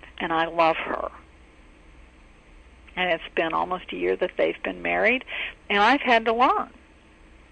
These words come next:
because I want her to like me. But I had to remind myself that just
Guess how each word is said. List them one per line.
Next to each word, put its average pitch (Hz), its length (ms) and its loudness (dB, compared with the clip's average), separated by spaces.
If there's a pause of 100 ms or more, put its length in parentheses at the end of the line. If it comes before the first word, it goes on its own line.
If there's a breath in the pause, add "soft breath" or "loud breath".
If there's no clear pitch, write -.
(200)
because 180 400 0
I 175 60 0
want 165 260 0
her 185 100 0
to 214 100 0
like 247 400 4
me. - 260 -12 (1800 loud breath)
But 202 80 6
I 196 80 6
had 196 260 2
to 196 100 -4
remind 190 580 2
myself 165 720 -4 (180)
that 170 340 2
just 185 240 0